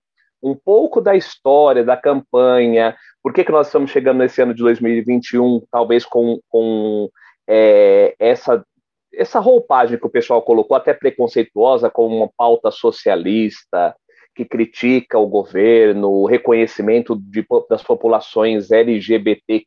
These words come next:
Q I mais, outros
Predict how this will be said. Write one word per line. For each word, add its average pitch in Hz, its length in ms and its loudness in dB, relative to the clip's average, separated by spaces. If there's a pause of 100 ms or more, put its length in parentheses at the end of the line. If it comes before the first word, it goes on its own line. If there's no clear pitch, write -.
Q 117 100 -4
I 104 480 0
mais, 98 800 -2 (400)
outros 143 480 0